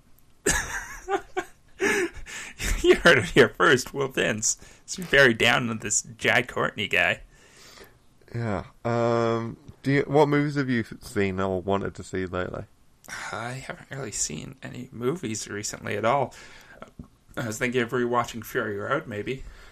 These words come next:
Speaker 2: Yeah, Fury Road. Fury Road was good. Speaking of Tom Hardy,
Speaker 1: I heard. I, ju-
Speaker 2: Um,
Speaker 1: I heard just earlier today that, uh, the guy who plays Morden Joe was the same actor that played Toe Cutter in the original.
Speaker 2: Yeah, yeah.
Speaker 1: Like the first one.
Speaker 2: Yeah.
Speaker 1: Yeah, I didn't notice, but it makes sense.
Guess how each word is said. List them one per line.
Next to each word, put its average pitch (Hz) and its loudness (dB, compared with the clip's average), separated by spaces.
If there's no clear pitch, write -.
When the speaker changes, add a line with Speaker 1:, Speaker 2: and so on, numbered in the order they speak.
Speaker 2:
Yeah, 185 8
Fury 160 0
Road. 151 2
Fury 135 6
Road 131 4
was 95 -14
good. 98 2
Speaking 104 -4
of 92 0
Tom 92 -4
Hardy, 95 0
Speaker 1:
I 131 0
heard. 196 4
I, 143 8
ju- 143 -6
Speaker 2:
Um, 80 -10
Speaker 1:
I 139 4
heard 196 2
just - -4
earlier 160 4
today 147 0
that, 127 2
uh, 107 4
the - -4
guy 131 0
who 127 2
plays 123 0
Morden 113 -2
Joe 117 4
was 113 0
the 110 -2
same 110 2
actor 110 0
that 104 0
played 104 2
Toe 104 2
Cutter 131 2
in 110 -4
the 104 -4
original. 104 -4
Speaker 2:
Yeah, 113 8
yeah. 101 8
Speaker 1:
Like 104 0
the 107 2
first - 0
one. 98 -4
Speaker 2:
Yeah. 98 -2
Speaker 1:
Yeah, 98 4
I - -2
didn't 117 -4
notice, 113 0
but 104 0
it - -8
makes 110 0
sense. - -6